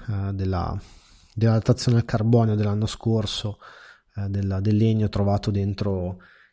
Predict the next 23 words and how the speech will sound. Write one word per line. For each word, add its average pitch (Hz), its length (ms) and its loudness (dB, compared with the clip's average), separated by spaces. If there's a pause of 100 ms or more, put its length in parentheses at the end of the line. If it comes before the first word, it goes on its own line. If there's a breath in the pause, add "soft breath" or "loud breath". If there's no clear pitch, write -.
il - 160 -14 (160)
cosiddetto 107 580 -2
canale 104 460 2
di 104 80 0
scolo, 101 580 2 (1600 loud breath)
eh, 95 640 -10 (800 loud breath)
ehm, 87 1000 -10 (300 soft breath)
o 107 80 2
di 101 100 2
passaggio 107 460 2
dell'aria 107 520 2
della 101 200 0
Camera 101 340 0
della 101 240 2
Regina, 147 560 6 (1600 soft breath)
che - 100 -4
è 104 40 -2
stato - 280 -2
datato 107 800 0
e, 98 300 -6
e 104 60 -6
potrebbe 107 720 0
risalire, 110 680 0